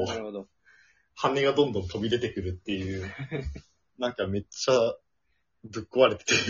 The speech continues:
Speaker 1: 危ない。
Speaker 2: ちょっとそろそろ新しいのに買い替えたいなって思ってる。
Speaker 1: うん。
Speaker 2: そんな感じで、
Speaker 1: はい。
Speaker 2: ちょっと暑さに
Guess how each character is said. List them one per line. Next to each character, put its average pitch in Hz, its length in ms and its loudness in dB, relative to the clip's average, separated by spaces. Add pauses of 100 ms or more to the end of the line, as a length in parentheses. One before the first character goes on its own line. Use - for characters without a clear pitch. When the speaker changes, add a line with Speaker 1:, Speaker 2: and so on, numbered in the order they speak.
(520)
Speaker 1:
危 147 120 -8
な 160 140 -2
い。 101 80 -4
Speaker 2:
ち - 60 -10
ょ - 20 -18
っ - 40 -20
と 113 80 -6
そ 123 160 0
ろ 123 60 2
そ 123 120 -2
ろ 117 240 4
新 120 140 0
し 135 160 0
い 120 40 2
の 110 80 0
に 101 100 -2
買 104 180 0
い - 20 -4
替 104 120 2
え 101 60 2
た 107 120 0
い 95 60 -4
な 95 220 -4
っ 95 100 -12 (120)
て 101 100 -6
思 92 200 -6
っ - 140 -20
て - 100 -10
る。 - 200 -14
Speaker 1:
う - 40 -20
ん。 - 0 - (420)
Speaker 2:
そ 104 120 -6
ん 101 80 -2
な 98 100 -2
感 98 280 -4
じ 95 120 -6
で、 101 260 0 (280)
Speaker 1:
は 104 180 -4
い。 - 160 -8 (140)
Speaker 2:
ち - 80 -12
ょ - 60 -20
っ - 40 -20
と 98 120 0
暑 - 180 -6
さ 98 160 -2
に 95 180 -10